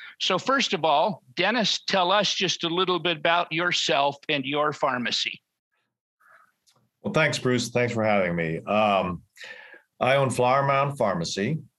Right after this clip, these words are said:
Speaker 2: and, uh, we've been around for about twenty-four years. We are just north of the Dallas-Fort Worth Airport in the, in the Dallas-Fort Worth Metroplex in Texas. Um, and I went to school at University of Texas at Austin.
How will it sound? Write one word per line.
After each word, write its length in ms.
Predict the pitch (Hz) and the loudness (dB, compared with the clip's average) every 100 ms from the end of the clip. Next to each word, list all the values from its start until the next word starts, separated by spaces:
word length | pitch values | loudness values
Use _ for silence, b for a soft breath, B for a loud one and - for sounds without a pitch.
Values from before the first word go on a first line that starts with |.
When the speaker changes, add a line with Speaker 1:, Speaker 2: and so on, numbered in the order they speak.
| - - | -14 -4
Speaker 2:
and, 460 | 101 104 107 107 104 | 0 2 2 2 2
uh, 220 | 101 98 | 2 2
we've 200 | 101 104 | 0 0
been 140 | 120 127 | 0 2
around 360 | 120 123 123 | 2 2 0
for 120 | - | 0
about 220 | 110 107 98 | 0 0 -2
twenty-four 560 | - 123 120 127 127 | -4 -4 -2 0 2
years. 480 | 117 98 92 95 95 - | 2 2 2 -2 -4 -2
We 300 | 117 120 107 | 0 0 0
are 540 | 95 104 101 98 95 80 | 0 2 2 0 -2 -8
just 440 | - 123 147 147 - | -2 0 0 -2 -2
north 420 | 113 123 135 131 | 0 2 0 -2
of 120 | 90 | -4
the 80 | 87 | -4
Dallas-Fort 680 | 78 98 110 113 - 110 95 | 0 0 0 -2 -4 -4 -2
Worth 260 | 98 95 | -2 0
Airport 580 | 95 104 104 113 113 110 _ B B B B - | 0 -2 0 -2 -2 -4 _ B B B B -8
in 100 | 85 | -4
the, 240 | 82 80 | -4 -4
in 120 | 95 | -4
the 120 | 90 82 | -2 -2
Dallas-Fort 480 | 85 95 101 87 | 0 0 0 -2
Worth 160 | 90 90 | -4 -2
Metroplex 640 | 95 95 104 101 101 98 80 | -2 -2 -2 0 -2 -2 -6
in 100 | 78 | -4
Texas. 560 | 95 - 104 101 - _ B B B B B - | -6 -4 -4 -6 -10 _ B B B B B -2
Um, 540 | 113 113 113 110 104 104 - - - - - | 2 4 4 2 -2 -6 -16 -16 -16 -16 -4
and 420 | 120 131 131 123 | 0 2 2 2
I 40 | |
went 180 | 120 139 | 2 2
to 80 | 139 | -2
school 220 | - 151 | -2 0
at 60 | 131 | 0
University 400 | 127 131 123 127 | 2 0 0 -2
of 120 | 101 | -2
Texas 520 | 131 123 127 120 - 101 | -4 -2 -2 -4 -4 0
at 100 | 107 | 2
Austin. 640 | 104 104 - 131 156 160 | 2 0 0 -2 0 -4